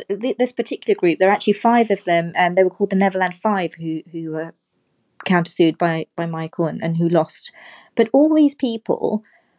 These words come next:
who made these claims, not one of them went to the authorities,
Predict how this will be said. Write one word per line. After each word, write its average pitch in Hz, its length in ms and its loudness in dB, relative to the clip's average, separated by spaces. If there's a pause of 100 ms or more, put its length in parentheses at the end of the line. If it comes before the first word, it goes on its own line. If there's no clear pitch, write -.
(580)
who 196 340 4 (220)
made 214 500 4
these 196 480 -2 (100)
claims, 202 600 -6 (140)
not 269 360 2 (160)
one 240 320 4
of 226 160 0
them 170 400 -2
went 202 220 2
to 208 160 -4
the 208 100 -2
authorities, 233 840 -4